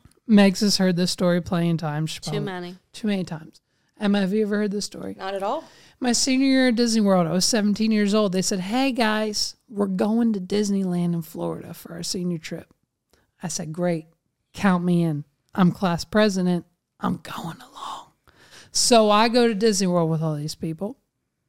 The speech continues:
Speaker 1: Now, this was before they shut down the senior trip initiative. After our class, <laughs> we probably ruined it for everybody else, but after our class, Megs didn't get a chance to go on an extravagant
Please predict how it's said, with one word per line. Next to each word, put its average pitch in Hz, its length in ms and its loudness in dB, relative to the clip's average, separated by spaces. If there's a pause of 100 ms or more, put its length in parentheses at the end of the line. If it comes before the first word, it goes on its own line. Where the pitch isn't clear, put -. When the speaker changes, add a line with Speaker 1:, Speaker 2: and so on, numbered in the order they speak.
(400)
Speaker 1:
Now, 202 280 0
this 202 500 2
was 285 240 -2
before 208 760 2
they 180 260 0
shut 202 580 0
down 160 580 4 (200)
the 180 160 -4
senior 185 520 2
trip 170 440 -4
initiative. 156 920 -6 (480)
After 247 480 0
our 190 240 0
class, 254 640 -2 (360)
<laughs> - 420 -2
we 214 80 0
probably 196 360 4
ruined 175 280 6
it 175 100 -2
for 175 120 -4
everybody 165 340 0
else, 160 200 -2
but 196 140 -2
after 240 300 2
our 226 220 6
class, 180 520 -4
Megs 196 640 2 (380)
didn't 214 280 4
get 208 140 2
a 196 60 0
chance 190 440 0
to 190 100 -4
go 170 200 4
on 170 180 2
an 165 140 0
extravagant 165 840 0